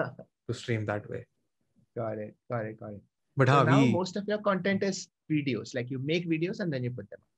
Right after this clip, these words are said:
Speaker 1: To be honest, I have no clue what I'm doing। I just do what I like। These days I like doing
Speaker 2: I like
Speaker 1: Instagram
Speaker 2: that।
Speaker 1: Reels, तो हम Instagram Reels कर रहे हैं। I make, uh,
Speaker 2: Yeah।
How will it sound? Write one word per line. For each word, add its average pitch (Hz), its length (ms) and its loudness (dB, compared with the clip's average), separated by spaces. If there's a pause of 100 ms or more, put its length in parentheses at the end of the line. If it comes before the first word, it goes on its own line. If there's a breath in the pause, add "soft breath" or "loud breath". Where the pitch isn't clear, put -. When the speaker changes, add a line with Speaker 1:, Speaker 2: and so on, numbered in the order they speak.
(160)
Speaker 1:
To 120 60 4
be 127 80 10
honest, 139 240 6
I 131 40 8
have 120 120 6
no 117 160 4
clue 117 160 4
what 117 140 4
I'm 113 120 2
doing। 113 360 0
I 120 60 2
just 117 200 0
do 123 100 4
what 110 160 2
I 110 60 2
like। - 380 -8 (920)
These 113 140 2
days 120 160 6
I 123 60 6
like 117 240 4
doing 120 160 6
Speaker 2:
I 117 40 4
like 110 60 0
Speaker 1:
Instagram 123 320 6
Speaker 2:
that। 117 80 2
Speaker 1:
Reels, 131 300 2
तो 143 60 4
हम 139 60 4
Instagram 120 420 2
Reels 110 200 -10
कर 117 140 -2
रहे 117 160 -12
हैं। 123 160 -18 (520)
I 117 100 6
make, 120 360 4
uh, 120 180 8
Speaker 2:
Yeah। 117 360 4